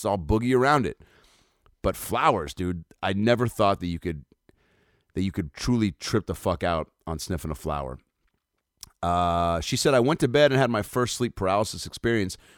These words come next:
I thought a human entered my room dressed in black and sat next to me, injecting me with a needle that made me unable to talk or scream or move." Holy fucking shit. Can you imagine just for a second that you're in bed?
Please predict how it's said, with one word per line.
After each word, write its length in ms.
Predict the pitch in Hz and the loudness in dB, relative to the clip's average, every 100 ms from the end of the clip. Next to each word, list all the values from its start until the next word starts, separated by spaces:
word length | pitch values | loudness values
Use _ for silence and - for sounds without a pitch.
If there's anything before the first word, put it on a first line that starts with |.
| - | -8
I 60 | |
thought 160 | - 147 | 0 0
a 40 | |
human 300 | 131 - 185 | 0 0 2
entered 220 | 135 104 95 | 2 0 -2
my 80 | |
room 300 | 85 85 85 | -2 -2 -2
dressed 240 | 87 98 - | -2 -4 -4
in 80 | 85 | -4
black 340 | 92 107 82 | -2 -2 -4
and 100 | 80 | -8
sat 240 | - 95 | -6 -6
next 220 | 80 95 - | -4 -8 -6
to 80 | |
me, 220 | 85 78 76 | -6 -8 -8
injecting 540 | 87 78 98 113 95 | -10 -6 -6 -4 -6
me 100 | 82 | -6
with 140 | 76 71 | -6 -8
a 60 | |
needle 260 | 76 113 98 | -4 -2 -2
that 140 | 78 | -4
made 160 | 85 85 | -6 -6
me 100 | 87 | -6
unable 280 | 95 90 90 | -6 -4 -6
to 80 | 82 | -8
talk 280 | - 87 - | -8 -8 -8
or 40 | |
scream 320 | - 95 82 | -10 -8 -6
or 20 | |
move." 320 | 78 78 58 - _ _ _ _ | -6 -8 -10 -18 _ _ _ _
Holy 520 | - - 120 135 78 | -14 2 2 2 -4
fucking 680 | 65 - - 82 82 92 90 | -10 -14 -6 -4 -4 -4 -6
shit. 500 | 82 - - 67 - - _ _ _ _ - | -8 -10 -10 -10 -14 -20 _ _ _ _ -8
Can 240 | - 104 | -2 0
you 180 | 101 165 | 0 0
imagine 500 | 87 76 69 - 98 | -2 -6 -10 -6 -6
just 200 | 87 - | -6 -6
for 100 | 98 | -4
a 80 | 87 | -4
second 460 | - 62 85 110 _ _ _ _ _ _ _ _ _ _ _ | -6 -8 -10 -10 _ _ _ _ _ _ _ _ _ _ _
that 240 | - 107 104 | -2 0 2
you're 240 | 101 156 | 4 4
in 160 | 214 196 | 4 2
bed? 400 | 120 80 60 | 2 2 -4